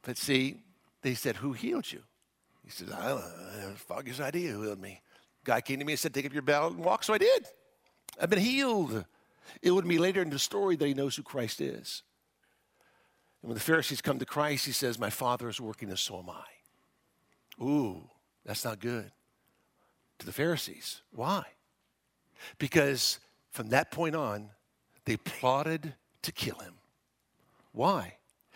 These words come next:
Because it says, not only was he breaking the Sabbath, but here's the clincher, he was making himself equal with the Father.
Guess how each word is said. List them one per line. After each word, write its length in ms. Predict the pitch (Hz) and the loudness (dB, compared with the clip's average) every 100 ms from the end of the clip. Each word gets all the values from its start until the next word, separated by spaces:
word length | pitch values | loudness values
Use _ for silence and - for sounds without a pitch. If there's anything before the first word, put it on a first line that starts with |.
| - - _ _ - | -20 -20 _ _ -10
Because 540 | 143 - 160 202 190 | -6 0 2 2 0
it 80 | 135 | 0
says, 360 | - 113 110 117 | 2 2 0 4
not 180 | 147 | 4
only 160 | 196 220 | 4 2
was 160 | 170 123 | 2 0
he 80 | |
breaking 340 | 117 147 139 117 | -2 -2 -2 -2
the 60 | |
Sabbath, 520 | 104 - 196 196 113 - | -2 2 2 2 -2 -6
but 80 | 98 | -6
here's 160 | 107 | -4
the 80 | 131 | -2
clincher, 400 | 185 160 - 113 _ _ _ _ _ _ _ - - - | -2 -2 -2 -10 _ _ _ _ _ _ _ -20 -20 -6
he 140 | 143 | -2
was 200 | 131 123 | 0 -2
making 380 | 123 147 - 202 | 0 0 0 -4
himself 480 | 185 175 175 165 - | -4 -4 -2 -2 -4
equal 460 | - 151 - 107 107 _ | -14 -14 -8 -8 -8 _
with 400 | - 113 98 - - _ | -6 -6 -4 -12 -18 _
the 60 | - | -10
Father. 360 | - 90 - | -8 -8 -12